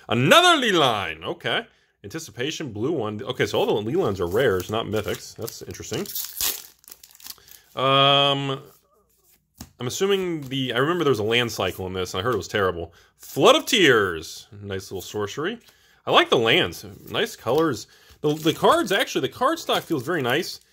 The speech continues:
It's got that, um, War of the Spark, the, uh, the softer, more matte finish, kind of the type of feel on the clear coats of the card. Planar Cleansing, really? You reprinted that from M thirteen? It's a strange choice. What's with the tokens, man?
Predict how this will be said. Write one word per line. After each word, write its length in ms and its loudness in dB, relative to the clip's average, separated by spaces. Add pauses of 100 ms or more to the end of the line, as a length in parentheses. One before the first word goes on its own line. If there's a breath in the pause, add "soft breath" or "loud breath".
(100)
It's 240 -18
got 220 0
that, 200 2
um, 460 2
War 160 4
of 20 4
the 60 0
Spark, 400 0 (180)
the, 220 -2
uh, 180 2
the 80 -6
softer, 420 -4
more 200 -2
matte 360 0
finish, 380 -6
kind 200 -8
of 60 -8
the 60 -8
type 260 -6
of 220 -6 (480 soft breath)
feel 520 2 (440 soft breath)
on 100 -2
the 60 0
clear 340 2
coats 300 0
of 80 -8
the 80 -8
card. 280 -2
Planar 360 0
Cleansing, 500 -4
really? 460 2 (200 soft breath)
You 120 -6
reprinted 360 -2
that 220 0
from 160 -4
M 160 -2
thirteen? 560 -2 (520 loud breath)
It's 100 -14
a 40 -10
strange 440 -2
choice. 220 -4
What's 200 4
with 140 4
the 120 0
tokens, 640 2
man? 380 0